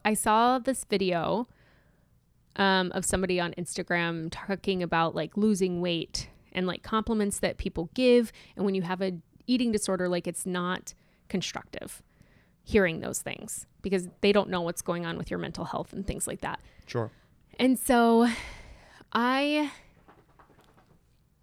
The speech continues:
Speaker 1: I was thinking about a comment that was made to me after my ex and I broke up,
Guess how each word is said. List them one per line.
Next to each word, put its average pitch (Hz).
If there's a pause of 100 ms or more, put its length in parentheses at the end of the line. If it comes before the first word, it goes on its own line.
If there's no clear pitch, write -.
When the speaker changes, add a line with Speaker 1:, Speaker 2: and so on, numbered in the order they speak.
(640)
Speaker 1:
I 208
was 214
thinking 269
about 185
a 185
comment 180
that -
was 190
made 175
to 240
me 196 (560)
after 175 (120)
my 185
ex -
and 185
I 175
broke 170
up, -